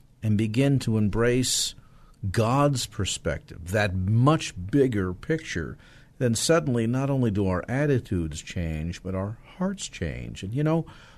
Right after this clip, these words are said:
as you delineate, Pastor, you, you would have changed your circumstances, could,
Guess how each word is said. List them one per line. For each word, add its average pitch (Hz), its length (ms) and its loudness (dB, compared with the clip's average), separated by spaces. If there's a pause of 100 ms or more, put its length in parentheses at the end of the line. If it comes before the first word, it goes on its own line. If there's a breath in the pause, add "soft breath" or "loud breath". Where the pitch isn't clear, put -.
(420 loud breath)
as 139 400 2
you 208 120 2
delineate, 151 640 4
Pastor, 104 680 -2
you, 131 640 -4
you 131 180 2
would 202 160 4
have 247 120 -2
changed 214 460 6
your 190 260 8
circumstances, 165 1040 4
could, 180 340 4